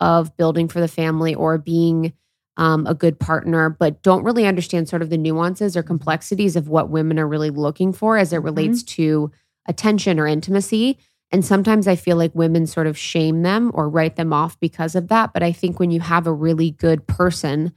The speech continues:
Speaker 1: that you're with, male or female, it's like you,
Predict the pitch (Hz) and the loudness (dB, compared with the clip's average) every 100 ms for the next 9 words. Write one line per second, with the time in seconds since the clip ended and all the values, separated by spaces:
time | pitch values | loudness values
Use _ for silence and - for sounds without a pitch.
0 | _ _ - 160 131 160 156 160 170 160 | _ _ -6 -2 2 2 2 0 0 0
1 | 160 160 170 - 151 147 151 175 190 - | 2 0 0 -2 -2 0 0 0 -2 -10
2 | _ _ - 175 - 160 - 165 170 196 | _ _ -2 -2 0 -2 -2 -12 0 2
3 | 196 - | 4 0